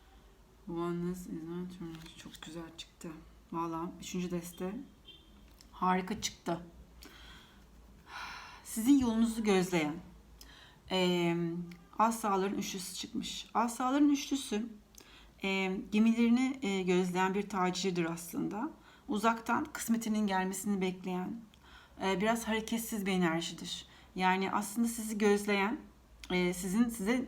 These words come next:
sizin ona yaklaşmanızı bekleyen, e, bir enerji var. E, hemen yanında bir adım at çıkmış.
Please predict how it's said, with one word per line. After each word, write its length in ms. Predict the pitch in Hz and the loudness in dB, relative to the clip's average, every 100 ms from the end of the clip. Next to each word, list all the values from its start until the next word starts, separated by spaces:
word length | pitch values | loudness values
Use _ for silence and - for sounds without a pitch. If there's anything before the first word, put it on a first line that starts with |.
| - - | -8 -10
sizin 320 | - 190 269 | 2 6 8
ona 220 | 226 214 | 6 4
yaklaşmanızı 720 | 190 185 175 175 180 170 - - - - | 4 2 -6 -4 -4 -2 -2 -2 -4 -4
bekleyen, 560 | 170 - 170 165 - - - - - | -4 -2 0 0 -2 -6 -12 -16 -6
e, 240 | 190 185 185 | 0 2 2
bir 120 | - | 2
enerji 500 | 208 185 180 180 170 | 4 4 4 2 -2
var. 360 | - - - - - - - - - - | -6 -10 -14 -16 -20 -20 -20 -20 -18 -4
E, 100 | 190 | 0
hemen 240 | 214 240 | 4 4
yanında 260 | 226 214 233 | 4 4 4
bir 160 | 226 208 | 2 2
adım 260 | 175 180 | 4 4
at 240 | 165 175 - | 4 0 -8
çıkmış. 720 | - 190 - - - - | -8 -8 -6 -6 -6 -8